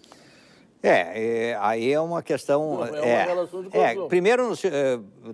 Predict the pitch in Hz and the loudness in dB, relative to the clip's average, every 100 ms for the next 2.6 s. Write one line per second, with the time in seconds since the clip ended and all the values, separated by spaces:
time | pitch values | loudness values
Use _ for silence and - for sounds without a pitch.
0 | - 123 120 160 220 233 247 - 196 202 | -4 -2 0 2 2 0 -4 0 2 2
1 | - 95 95 104 107 107 147 202 202 247 | -4 -12 -10 -10 -4 0 4 4 4 -2
2 | 220 277 185 214 139 | -2 -2 2 2 2